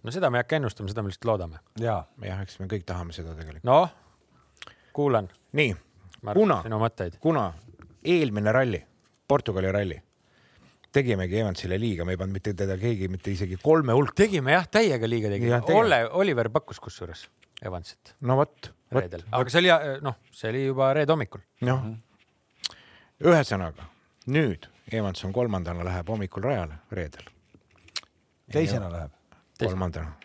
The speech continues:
Speaker 1: teisena ju. Ogier, Evans. Mi-, oota, mis asi?
Speaker 3: Mis sa seal mulle räägid?
Speaker 2: Mis ta läheb siis? Oota, rahu.
Speaker 1: Ei no punktiarvestuse järgi peaks minema ikka teisena.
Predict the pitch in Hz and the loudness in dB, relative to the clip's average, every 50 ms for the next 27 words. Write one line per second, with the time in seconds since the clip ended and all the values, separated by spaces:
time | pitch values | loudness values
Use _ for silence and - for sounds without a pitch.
0 | _ _ _ _ _ _ _ - 156 117 98 90 90 85 87 87 - - - - | _ _ _ _ _ _ _ -4 -4 -4 -4 -4 -6 -8 -12 -14 -16 -10 -4 -4
1 | 104 95 139 156 165 147 - - 107 101 92 - - _ _ _ _ _ _ _ | -2 0 0 -2 -2 -2 -6 -6 -8 -8 -8 -10 -18 _ _ _ _ _ _ _
2 | _ _ _ _ _ _ _ _ _ _ _ _ _ _ _ _ _ _ _ _ | _ _ _ _ _ _ _ _ _ _ _ _ _ _ _ _ _ _ _ _
3 | _ _ - 113 110 - _ _ _ _ _ _ _ _ _ _ _ _ _ _ | _ _ -12 -12 -12 -12 _ _ _ _ _ _ _ _ _ _ _ _ _ _
4 | _ _ _ _ - 107 98 - - 95 95 - - 92 90 - 180 - - 131 | _ _ _ _ -10 -10 -10 -10 -10 -12 -12 -12 -14 -14 -10 -8 -6 -2 0 0
5 | 113 120 110 104 107 110 120 127 156 160 123 87 82 76 - - - _ _ _ | 2 2 2 2 2 2 2 4 4 2 2 -2 -6 -12 -12 -18 -20 _ _ _
6 | _ _ _ _ _ _ _ _ _ _ _ _ _ _ _ _ _ _ - 147 | _ _ _ _ _ _ _ _ _ _ _ _ _ _ _ _ _ _ -14 -12
7 | - - 131 117 95 82 - - - - - - _ 139 139 - - 165 147 - | -8 -6 -4 -4 -4 -6 -8 -16 -20 -20 -20 -20 _ -18 -18 -16 -12 -12 -12 -12
8 | _ - 95 120 147 139 123 131 131 123 156 143 123 - - 110 110 107 107 - | _ -14 -10 -8 -8 -6 -4 -6 -2 0 0 0 0 -2 -2 -2 -2 -2 -4 -10
9 | - - 113 107 104 104 104 101 107 104 - - 113 110 107 107 107 - - 117 | -10 -10 -10 -8 -8 -8 -6 -6 -6 -8 -6 -10 -8 -8 -6 -8 -8 -10 -10 -8
10 | 120 113 98 95 98 98 | -8 -8 -8 -10 -14 -14